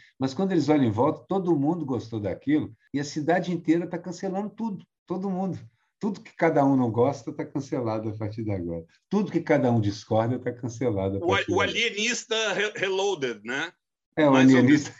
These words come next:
Speaker 2: menos.
Speaker 1: <laughs> reloaded, isso mesmo. Eu, assim, eu entendo o que tá acontecendo, até vejo os motivos disso. É como se fosse uma febre, aquele negócio dos anticorpos. Mas o cancelamento não resolve o problema.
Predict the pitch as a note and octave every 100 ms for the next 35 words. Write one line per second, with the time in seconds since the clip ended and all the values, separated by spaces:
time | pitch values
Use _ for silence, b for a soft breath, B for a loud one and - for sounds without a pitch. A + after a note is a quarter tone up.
0 | - D#3+ - D#3+ C#3+ C3 C3 - A2 C3
1 | - D#3+ B2+ G#2+ G#2+ - b - E3+ D#3+
2 | B2+ B2 D3 F3 D3+ E3 F3 F#3 E3+ F3
3 | C#3 C#3 - C3+ B2+ A2+ F#2+ E2+ - B2
4 | A2+ A#2 A#2 F#3 B2+ D3+ F3 C#3+ C3 B2
5 | G#2 - A#2 F#2+ F2 F2+ B2 - - _
6 | _ - A#2+ E3 D3+ D#3+ D#3 A#2+ - A2+
7 | F#2+ F#2+ B2+ B2 A#2 A2 B2+ A2 - G2
8 | F#2 - - - - - _ _ A#2+ C3
9 | D3+ F3+ F3 F#3+ D#3 A2+ C3 D3+ E3 D3
10 | F3 F#3+ A#2+ B2+ D3 - D#3+ A2 A#2 A2+